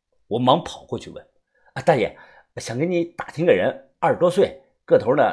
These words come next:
大概这么高，比较瘦。”听完我的描述完这个外表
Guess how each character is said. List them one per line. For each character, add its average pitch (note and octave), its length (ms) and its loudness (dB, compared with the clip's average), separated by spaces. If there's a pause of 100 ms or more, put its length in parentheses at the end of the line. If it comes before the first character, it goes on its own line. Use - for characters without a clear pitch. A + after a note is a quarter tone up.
(240)
大 - 100 -4
概 D#3 100 0
这 B3 140 2
么 C3 80 -2
高， - 400 -6 (100)
比 - 100 -18
较 D3 120 -2
瘦。” - 320 4 (1040)
听 C#4 260 4
完 A#3 280 10
我 F#2+ 120 4
的 B2+ 100 6
描 B2+ 280 8
述 C#3+ 220 -2
完 A2 200 6
这 B2 120 -10
个 F#2+ 80 -8
外 B2 360 4
表 E2+ 260 -8